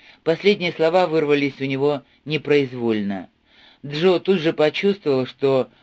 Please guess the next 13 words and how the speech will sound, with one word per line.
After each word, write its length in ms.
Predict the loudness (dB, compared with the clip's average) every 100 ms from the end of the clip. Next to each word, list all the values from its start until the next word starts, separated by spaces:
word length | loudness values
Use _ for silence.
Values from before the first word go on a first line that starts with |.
| _
все 300 | -2 2 2
у 80 | 2
него 260 | -2 -2
горит 360 | 0 0 0 -4
внутри, 600 | -6 -6 -4 -2 -2 -4 _ -20 -18 -4
язык 400 | -2 2 0 2
как 220 | -4 -4
будто 240 | -8 -2
распух. 480 | 0 0 -6 -12 -12 -14 _ _ _ _ _ _ _
Он 420 | 0 2 2 -2 -8 _ _ _
поднялся 580 | -2 0 -2 -2 0 0
на 180 | 2 0
ноги, 460 | 0 -2 -2 -2